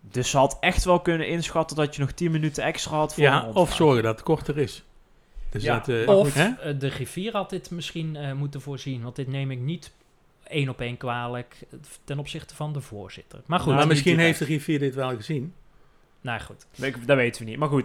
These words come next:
Speaker 2: Nee.
Speaker 1: eh, onderwerpje één, de verkeersborden.
Speaker 3: Ja, want er waren vier, eh, interessante onderwerpen. Twee van de oudere partij en twee van D zesenzestig. En we beginnen bij, eh, verkeersborden in de Anjerstraat, want meneer Van der Heijden van de oudere partij had een vraag aan mevrouw, eh, Lepolder.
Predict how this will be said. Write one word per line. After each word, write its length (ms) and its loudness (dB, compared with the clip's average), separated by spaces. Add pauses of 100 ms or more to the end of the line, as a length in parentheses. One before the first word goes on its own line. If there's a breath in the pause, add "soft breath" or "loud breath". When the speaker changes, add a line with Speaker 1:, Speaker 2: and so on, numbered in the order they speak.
(140)
Speaker 2:
Nee. 180 2
Speaker 1:
eh, 80 2
onderwerpje 560 2
één, 180 -4
de 80 -2
verkeersborden. 680 2
Speaker 3:
Ja, 80 10
want 160 4
er 60 -6
waren 240 2
vier, 480 -2
eh, 300 -4
interessante 520 -2
onderwerpen. 420 -8
Twee 260 -2
van 120 -6
de 60 -10
oudere 260 -8
partij 420 -10
en 140 -12
twee 240 -6
van 140 -8
D 40 -8
zesenzestig. 760 -10
En 100 -10
we 80 -8
beginnen 340 -8
bij, 400 -4
eh, 140 -14
verkeersborden 680 -4
in 80 -8
de 60 -12
Anjerstraat, 580 -10
want 180 -10
meneer 200 -8
Van 140 -8
der 140 -10
Heijden 360 -6
van 180 -12
de 60 -12
oudere 300 -10
partij 320 -12
had 160 -12
een 60 -14
vraag 320 -12
aan 100 -16
mevrouw, 480 -14
eh, 100 -14
Lepolder. 680 -8